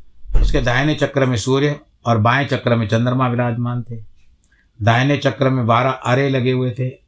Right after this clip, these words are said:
जिसे बारह सूर्य प्रतिष्ठित हैं। बायां पहिया सोलह आरों से युक्त था, जिनमें चंद्रमा की सोलह कलाएं विद्यमान, विराजमान थी। उत्तम व्रत का पालन करने वाले विप्रेंद्र, अश्विनी आदि सभी सत्ताईस नक्षत्र भी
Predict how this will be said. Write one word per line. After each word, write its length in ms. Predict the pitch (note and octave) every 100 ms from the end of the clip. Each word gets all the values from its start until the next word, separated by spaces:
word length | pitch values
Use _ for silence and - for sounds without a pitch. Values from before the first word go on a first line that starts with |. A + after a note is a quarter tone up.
| G#2+
जिसे 240 | A2 B2
बारह 300 | A2 A#2 C3
सूर्य 260 | - B2+ A#2+
प्रतिष्ठित 480 | A2+ B2+ - B2+ -
हैं। 140 | B2 _ _ _ _ G#2+
बायां 320 | A2 B2 C3+
पहिया 300 | B2+ A#2+ A#2
सोलह 300 | G2+ A#2 C3
आरों 280 | B2 B2 B2+
से 120 | C3
युक्त 180 | B2 B2
था, 300 | C3 B2+ - _ - -
जिनमें 280 | A2+ B2+ A2
चंद्रमा 420 | A#2+ A#2+ B2+ B2+
की 120 | B2
सोलह 320 | G2+ A2+ A#2+
कलाएं 320 | B2 B2 B2+ A#2+
विद्यमान, 500 | A#2+ A2+ A#2+ B2 A2+
विराजमान 540 | A#2+ B2 A#2+ B2 B2
थी। 200 | B2+ B2 _ _ _ _ _ -
उत्तम 320 | A2+ G#2 C3 B2
व्रत 160 | A#2 -
का 100 | A2+
पालन 380 | A2+ A2 A#2+
करने 280 | A2 A#2 A2+
वाले 260 | A2+ A2+ A2+
विप्रेंद्र, 500 | G#2+ G#2+ A2+ A#2+ B2
अश्विनी 600 | - A2 - B2 B2+ B2+
आदि 300 | G#2+ A2+ B2
सभी 320 | A2+ A2+ G#2+ B2
सत्ताईस 520 | A2+ G#2+ A2+ A2+ G#2+
नक्षत्र 420 | G#2 - A2 A#2+
भी 260 | B2 D#3